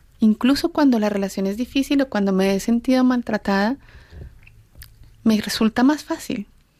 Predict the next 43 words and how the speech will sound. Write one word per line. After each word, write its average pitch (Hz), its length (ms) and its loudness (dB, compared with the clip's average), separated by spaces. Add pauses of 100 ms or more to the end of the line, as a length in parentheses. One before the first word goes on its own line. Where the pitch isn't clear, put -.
(120)
porque 202 380 -2
quieraslo 202 360 0
o - 20 2
no, 226 100 2
en 202 120 0
estos 220 260 -6
ambientes 208 480 0
laborales, 208 680 0 (400)
am, 196 600 2
donde, 196 540 0
como 190 220 -4
tú 190 140 -2
decías, 208 520 0
en 233 80 2
algún 190 220 2
momento 196 380 0
la 208 340 0 (200)
perfección, 196 560 -2
esa 190 180 -4
búsqueda 196 540 -2 (380)
de 214 80 0
la 202 80 0
perfección, 202 520 0
y 202 80 2
más 202 260 -2
en 202 100 0
este 208 420 0 (260)
momento 208 480 2
donde 202 200 2
tienes 196 320 -2
tantos 214 340 0
roles 208 380 -2
a 214 40 -2
la 208 140 0
vez, 202 300 0
eres 196 220 -2
madre, 202 420 0
eres 190 180 -4
esposa, 208 460 -2
eres 196 140 -4
profesional, 208 720 0
etcétera, 214 440 -4
y 220 60 -6